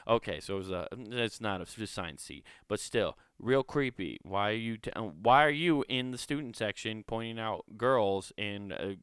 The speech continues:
giving them shout outs on Craigslist? Who wants to get shout out? I don't think anybody in the history of the world has ever gone, "Man, I'm gonna get up today and I hope I got a shout out on Craigslist. It will be fucking cool." Um, you wore white cutoff shorts,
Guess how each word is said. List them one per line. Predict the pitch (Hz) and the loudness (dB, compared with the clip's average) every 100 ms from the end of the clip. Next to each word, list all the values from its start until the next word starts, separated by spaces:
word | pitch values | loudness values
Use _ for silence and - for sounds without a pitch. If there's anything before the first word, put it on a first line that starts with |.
| 95 | -8
giving | 110 107 | -6 -6
them | 107 | -6
shout | 107 110 110 | -4 -2 0
outs | 110 - | 0 -2
on | 117 110 | -4 -2
Craigslist? | 120 120 95 - - - - | -2 -2 -6 -8 -16 -18 -4
Who | 240 233 | -2 0
wants | 233 - | 0 -2
to | 196 | -4
get | 185 | -4
shout | - 175 160 139 | -2 2 4 4
out? | 113 95 | 0 -2
I | 147 | -2
don't | 233 | 0
think | 170 135 | -2 -2
anybody | 123 135 127 123 117 | -2 0 4 4 4
in | 107 | 0
the | 98 | 0
history | 113 - - 107 104 - _ - | 0 0 -2 0 0 -4 _ -2
of | 98 | 0
the | 101 | 0
world | 87 95 92 90 | 2 4 4 2
has | 95 | -2
ever | 90 | -4
gone, | 92 92 92 143 | -2 0 0 0
"Man, | 185 185 - - | 0 0 -2 -12
I'm | - - - - | -20 -20 -18 -8
gonna | 214 | -6
get | 170 185 | 0 0
up | 196 | 0
today | - 202 196 | -2 -2 0
and | 160 | 2
I | 123 | 4
hope | 170 185 | 4 2
I | 190 | 2
got | 190 190 | 4 4
a | |
shout | - 196 196 | 4 6 8
out | 196 190 | 8 6
on | 196 190 | 4 2
Craigslist. | - 127 - - 87 - - | 4 4 4 -2 -4 -2 2
It | 208 | 6
will | 135 98 | 6 4
be | 101 95 _ - | 0 -6 _ 0
fucking | 185 - 190 190 | 0 -2 -10 -4
cool." | 170 117 95 85 76 _ _ _ _ _ _ _ _ _ | 0 2 2 0 -2 _ _ _ _ _ _ _ _ _
Um, | 113 117 110 110 104 - - - - | 2 4 4 0 -4 -10 -20 -20 -6
you | 117 151 | 2 4
wore | 147 151 127 | 8 10 10
white | 110 131 - | 8 4 4
cutoff | 156 147 143 - | 2 4 4 2
shorts, | - 139 156 - - | -2 0 0 -2 -12